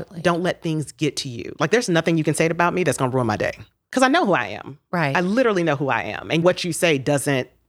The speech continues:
Speaker 1: you know, now if you say something nice, I may walk away like, "It's a good day." But i-, if it's something that's just kinda tearing me down, that doesn't affect me.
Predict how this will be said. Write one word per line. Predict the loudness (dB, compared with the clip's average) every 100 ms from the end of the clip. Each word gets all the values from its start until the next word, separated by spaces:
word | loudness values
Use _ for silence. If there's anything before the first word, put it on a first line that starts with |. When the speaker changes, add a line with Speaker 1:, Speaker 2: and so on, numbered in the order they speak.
| _ -2
Speaker 1:
you |
know, | -2
now | 0
if | -2
you | -2
say | -2
something | -2 -2
nice, | -2 -2
I | 0
may | 0 0
walk | 0 0
away | 0 0
like, | 2 0 -2 -8 -2
"It's | -2 0
a |
good | 0 0
day." | -4 -8 -14 -20 _
But | 2 2 2 2
i-, | 0 2
if | 0
it's | -2 0
something | -2 -2 -2
that's | 0 0
just | -2 -6
kinda | -4 -4
tearing | -2 -2 -2
me | -2
down, | 0 0 0 -2 -6 _
that | 0 0
doesn't | 0 -4
affect | -4 -6 -8
me. | -16